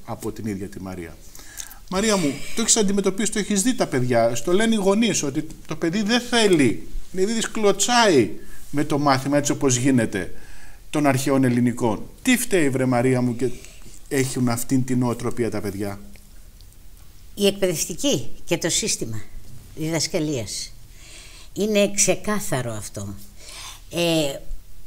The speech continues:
Speaker 2: όταν τα παιδιά το θεωρούν δύσκολο, σημαίνει ότι ο καθηγητής δεν το κατέχει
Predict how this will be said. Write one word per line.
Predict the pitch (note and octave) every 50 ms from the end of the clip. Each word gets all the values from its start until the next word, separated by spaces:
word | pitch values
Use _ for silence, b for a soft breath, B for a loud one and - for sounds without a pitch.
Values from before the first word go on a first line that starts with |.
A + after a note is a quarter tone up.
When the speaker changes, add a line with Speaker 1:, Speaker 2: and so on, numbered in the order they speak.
| - - - - - - -
Speaker 2:
όταν | - F#3 A3 - - D#4+ D#4 D#4+
τα | D4+ D#4+ D4+
παιδιά | D#4 C#4 C4+ A3+ F#3+ A3+ G#3+ G#3+ G#3
το | A3 G#3
θεωρούν | - - G3+ F#3+ F#3 F3+ E3+ F3 F3 E3+ D#3+ D3+
δύσκολο, | D#3 D#3+ D3+ D3 - - - - D3+ D3 D3+ E3 G3+ C4 C#4 C4+
σημαίνει | - - - - G#3+ G3 G3 G#3+ A3+ A#3+ B3+ C4 B3 A#3+
ότι | G3+ - F#3+
ο | F3+
καθηγητής | E3 - E3 D3 - D#3+ D3 D3 D3+ D3 - G#3+ A#3+ A#3+ - - G3
δεν | G#3+ A#3+ C4+ B3+ -
το | - A3+
κατέχει | G3 - F3 D#3+ D#3+ - - - E3+ E3 D3 C3 - - E3 E3 A3 D#3